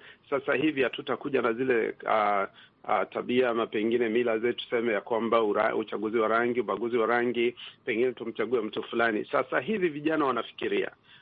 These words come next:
wanasema, "Tukiweka huyu mtu hapa, je,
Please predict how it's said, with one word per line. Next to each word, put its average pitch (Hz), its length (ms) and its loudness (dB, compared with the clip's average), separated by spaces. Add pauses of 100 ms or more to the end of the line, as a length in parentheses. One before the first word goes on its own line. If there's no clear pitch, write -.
(120)
wanasema, 151 460 2
"Tukiweka 160 460 -2
huyu 139 280 0
mtu 131 240 -2
hapa, 120 560 0 (100)
je, 123 340 -2